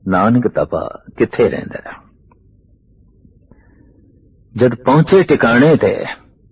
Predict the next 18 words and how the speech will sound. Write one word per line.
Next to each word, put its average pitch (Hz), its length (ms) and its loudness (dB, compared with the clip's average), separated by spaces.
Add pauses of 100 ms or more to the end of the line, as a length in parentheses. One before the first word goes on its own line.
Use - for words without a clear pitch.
(960)
ਤੇ 101 100 0
ਤਖਤ - 520 -2
ਤੇ 127 120 2
ਬੈਠੀ 101 400 0
ਹੋਈ 143 180 4
ਜੋ 107 120 4
ਜੋਤ 104 420 2
ਦਿਖਾਈ 110 360 2
ਦਿੱਤੀ, 85 480 -2 (1120)
ਇਹ 113 100 2
ਤੇ - 200 -2 (100)
ਉਹੀ 107 300 4
ਸੀ 98 360 -4 (600)
ਜਿਸ 101 220 -4
ਨੇ 104 140 2
ਲਗਾਮਾਂ 95 500 2
ਪਕੜੀਆਂ 113 440 0
ਸਨ। - 440 -16